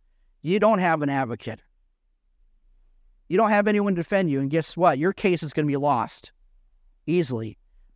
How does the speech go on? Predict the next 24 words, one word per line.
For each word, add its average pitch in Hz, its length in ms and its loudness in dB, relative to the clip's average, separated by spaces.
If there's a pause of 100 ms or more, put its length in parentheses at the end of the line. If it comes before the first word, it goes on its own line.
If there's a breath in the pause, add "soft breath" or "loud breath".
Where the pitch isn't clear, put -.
(100)
But 156 160 0
as, 180 340 0
well, 165 140 -8
this 214 180 -2
is 190 80 -2
the 185 100 -6
thing. 175 220 0
Jesus 214 360 -2
Christ 185 420 0
came 214 340 -2
to 226 80 -2
this 196 160 -6
world 156 300 0 (240)
to 190 120 0
die 160 640 2 (440)
for 185 220 0
you. 196 380 0 (1800)
He 156 100 -2
was 147 120 0
buried, 185 560 2
and 147 100 -4
he 156 140 -2
rose 208 380 2
again 170 440 -2